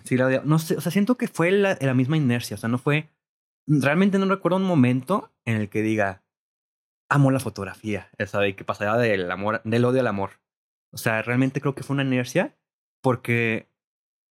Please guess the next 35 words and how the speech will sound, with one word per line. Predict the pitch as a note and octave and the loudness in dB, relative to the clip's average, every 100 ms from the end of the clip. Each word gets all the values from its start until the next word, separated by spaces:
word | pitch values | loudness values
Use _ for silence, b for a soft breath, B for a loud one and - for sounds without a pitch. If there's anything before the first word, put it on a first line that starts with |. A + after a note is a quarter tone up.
| _ _ _ _ _ | _ _ _ _ _
pues, | - C3 B2 | 2 2 0
o | B2 | -4
sea, | B2 A2+ A2+ | -4 -4 -4
yo | A2 B2+ C3 | -4 0 2
empezaba | C#3 C#3+ C#3 C3 C3+ C3 | 2 0 -2 -2 -2 -2
como | B2+ A2 | -4 -4
que | - G#2+ F#2+ | -2 -2 -2
a | F#2+ | -4
generar | G#2 G2+ G#2 | -6 -6 -4
con-, | B2 - | -6 -8
o | |
sea, | - G2+ G2 | -6 -6 -6
contenido | G2 F#2+ G2 A2 A2+ _ _ _ _ _ _ _ | -10 -8 -4 -4 -6 _ _ _ _ _ _ _
en | C3 | 2
mi | A#2+ | 2
propia | A#2 C#3+ | 2 0
habitación, | C3+ A2+ A#2 C3+ A3+ _ _ _ | 0 -2 -2 -4 -4 _ _ _
de | A2+ G#2 G2+ G2 F#2+ G2 F#2+ G2 F#2+ | -4 0 2 0 -2 -4 -6 -8 -10
cómo | - A#2+ B2+ | -4 0 2
grabaría | A#2+ G2 G#2 | 0 -2 -2
mis | A#2 G#2+ | -2 0
videos. | G2 F#2 - _ _ _ _ - | 0 -2 -6 _ _ _ _ -4
Y | |
se | B2+ | 2
lo | A#2+ | 2
enseñaba | A#2 A#2 A#2+ | 2 0 0
a | |
mis | C3+ A#2+ | 0 -2
amigos | A2 A#2 B2+ | -4 -4 -4
y, | A2+ - | -4 -4
"Ay, | G3+ | -4
se | G#3 | -2
ve | F#3 | -2
muy | G#3 G#3+ | 0 0
bonito. | G3 F3+ F#3 E3+ A#2+ | 0 -2 0 0 0